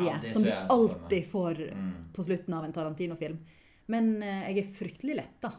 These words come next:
Speaker 2: over at vi slapp det.
Speaker 1: Mm.
Speaker 2: Det synes jeg var deilig.
Speaker 1: Det ble en god slutt, egentlig.
Speaker 2: Ja, jeg synes det, men så vet du jo på en måte at det, det er jo ikke slutten.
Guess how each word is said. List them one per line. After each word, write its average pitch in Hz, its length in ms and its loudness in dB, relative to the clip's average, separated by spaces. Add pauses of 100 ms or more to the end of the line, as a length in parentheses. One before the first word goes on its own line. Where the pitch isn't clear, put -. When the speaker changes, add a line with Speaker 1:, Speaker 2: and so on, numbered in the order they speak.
Speaker 2:
over 170 160 -4
at 165 100 -6
vi 170 60 -2
slapp 156 240 -8
det. 117 120 -8 (220)
Speaker 1:
Mm. 123 340 -8 (640)
Speaker 2:
Det 226 120 0
synes 214 120 -2
jeg 196 100 -2
var 165 60 -2
deilig. 143 320 -6 (640)
Speaker 1:
Det 107 120 -4
ble 107 120 -2
en 95 120 -4
god 123 140 -8
slutt, - 380 -8 (340)
egentlig. 180 260 -6
Speaker 2:
Ja, 220 300 2 (560)
jeg 320 80 0
synes 427 260 -2
det, 285 220 0
men 294 120 2
så 320 160 0
vet 359 320 0
du 196 80 0
jo 175 100 2
på 185 100 -4
en 165 60 -2
måte 170 180 -4
at 208 80 -8 (240)
det, 196 200 -4
det 226 120 2
er 277 100 0
jo - 60 0
ikke 202 160 -2
slutten. 196 320 -6